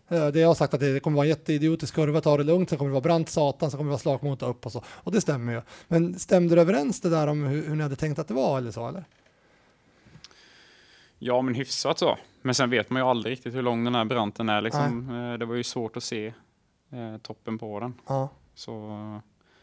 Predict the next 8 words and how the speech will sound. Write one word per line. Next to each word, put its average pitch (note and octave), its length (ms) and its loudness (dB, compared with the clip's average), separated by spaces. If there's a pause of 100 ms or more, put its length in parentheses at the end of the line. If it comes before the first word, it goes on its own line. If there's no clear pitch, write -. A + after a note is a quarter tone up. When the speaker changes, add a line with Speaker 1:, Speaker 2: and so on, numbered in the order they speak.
(580)
Speaker 2:
det A2+ 80 -8
blir G2+ 120 -6
ju A#2+ 60 -4
lite C3 280 -4
mentalt C3 340 -2
jobbigt G#2 280 -4
första A2 260 -6
intervallen. G#2+ 420 -8